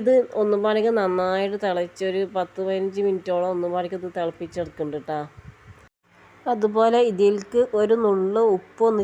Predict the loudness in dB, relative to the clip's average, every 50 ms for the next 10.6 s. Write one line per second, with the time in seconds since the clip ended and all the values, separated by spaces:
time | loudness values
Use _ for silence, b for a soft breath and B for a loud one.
0 | -2 -2 -2 -2 -2 -4 -4 -6 -4 -4 -4 -4 -2 0 0 0 0 -2 -8 -16
1 | -20 B B B B B B B B B -20 -20 -14 -10 -10 -8 -6 -4 -2 -2
2 | 0 -2 -2 -2 -2 -2 -2 -4 -4 -4 -2 0 0 0 -2 -2 -4 -6 -6 -6
3 | -6 -6 -4 -4 -2 -2 -2 -4 -6 -6 -8 -8 -8 -8 -8 -10 -10 -8 -6 -6
4 | -4 -4 -4 -6 -6 -6 -6 -6 -6 -6 -8 -6 -4 -4 -2 -2 -4 -6 -8 -12
5 | -12 -12 -10 -10 -10 -10 -10 -10 -12 -12 -8 -6 -6 -4 -4 -6 -6 -6 -8 -8
6 | -6 -6 -8 -8 -6 -6 -6 -6 -6 -6 -6 -6 -6 -6 -6 -6 -6 -8 -8 -8
7 | -8 -10 -10 -12 -12 -14 -14 -12 -12 -14 -14 -14 -18 _ -16 -14 -14 -14 -16 -18
8 | -20 -20 B B B B B B B B B _ _ -18 -12 -12 -8 -8 -4 -2
9 | -2 -2 -2 -4 -4 -4 -2 -2 -2 -2 -2 -2 -2 -2 -4 -6 -8 -8 -8 -6
10 | -6 -4 -4 -4 -6 -8 -10 -12 -10 -8 -8 -8